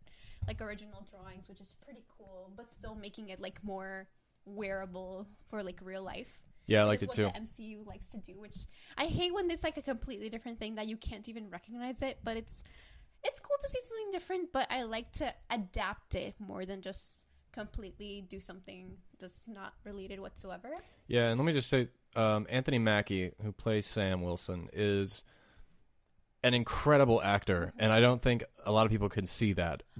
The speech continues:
Speaker 2: but
Speaker 1: Right.
Speaker 2: he's, he's nothing like the Sam Wilson character.
Speaker 1: <laughs>
Speaker 2: Like, if you watch blooper reels or behind the scenes of him on Winter Soldier or whatever, he,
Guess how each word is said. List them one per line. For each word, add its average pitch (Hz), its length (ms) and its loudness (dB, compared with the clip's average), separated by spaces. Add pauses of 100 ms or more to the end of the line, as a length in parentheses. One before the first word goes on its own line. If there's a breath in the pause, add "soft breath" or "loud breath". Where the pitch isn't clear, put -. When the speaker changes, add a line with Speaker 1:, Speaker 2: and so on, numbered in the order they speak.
Speaker 2:
but 107 200 8
Speaker 1:
Right. 359 140 -8 (300 loud breath)
Speaker 2:
he's, 127 340 6 (300 soft breath)
he's 110 260 2
nothing 107 520 4
like 69 380 -4 (120)
the 90 100 0
Sam 85 280 0
Wilson 67 420 -6 (120)
character. - 520 -4
Speaker 1:
<laughs> - 60 -8 (580 loud breath)
Speaker 2:
Like, 95 160 2
if 95 100 0
you 113 100 4
watch 98 320 4 (240)
blooper 107 440 6
reels 95 340 4
or 95 60 -2
behind 95 280 2
the 90 60 2
scenes 95 340 -2
of 92 120 -6
him 92 180 2
on 87 300 -2 (640)
Winter 107 220 -2
Soldier 98 400 -2
or 92 60 -2
whatever, 95 440 0
he, 95 180 -4